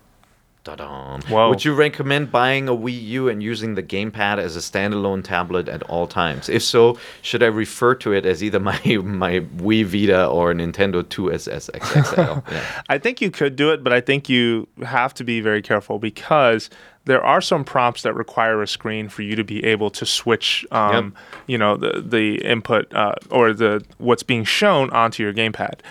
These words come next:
Speaker 2: So in theory, it can be done, and for most Nintendo-published games, the process of switching to the gamepad is pressing the minus button, also known as select.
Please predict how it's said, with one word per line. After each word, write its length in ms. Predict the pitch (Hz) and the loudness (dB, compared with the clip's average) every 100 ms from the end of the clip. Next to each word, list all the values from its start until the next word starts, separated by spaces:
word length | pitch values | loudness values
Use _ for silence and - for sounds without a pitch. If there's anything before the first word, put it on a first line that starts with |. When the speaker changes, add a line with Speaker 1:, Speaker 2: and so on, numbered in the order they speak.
| - - - | -20 -20 -14
Speaker 2:
So 480 | - 123 117 113 - - _ - | 0 4 4 2 -2 -16 _ 0
in 140 | 156 | 2
theory, 300 | 190 202 175 | 4 4 4
it 120 | 139 | 2
can 240 | - 151 165 | 2 0 2
be 80 | 170 | 2
done, 220 | 165 165 | 2 2
and 100 | 139 | 0
for 80 | 135 | 0
most 240 | 151 185 | 0 0
Nintendo-published 920 | 147 123 - 131 131 127 123 120 - | -4 -4 -2 2 2 2 0 0 -4
games, 460 | - 110 127 135 - | -4 -2 -2 -4 -4
the 120 | 123 | -4
process 420 | - 117 113 117 | 0 0 0 -4
of 60 | 107 | -4
switching 520 | - - 120 - 107 | -2 0 -2 -2 -4
to 220 | 98 - 113 | -6 -4 -4
the 80 | |
gamepad 500 | 104 113 110 127 131 | -4 -6 0 2 2
is 120 | 117 - | 0 -2
pressing 320 | 117 - 104 | -4 -4 -8
the 60 | |
minus 320 | 98 101 113 - | -2 0 -2 -2
button, 380 | 117 135 127 - | -2 -2 -6 -4
also 320 | 107 - 120 | -2 -2 0
known 200 | 110 104 | 0 0
as 100 | 98 | 0
select. 460 | - 104 107 - | -2 -2 -4 -8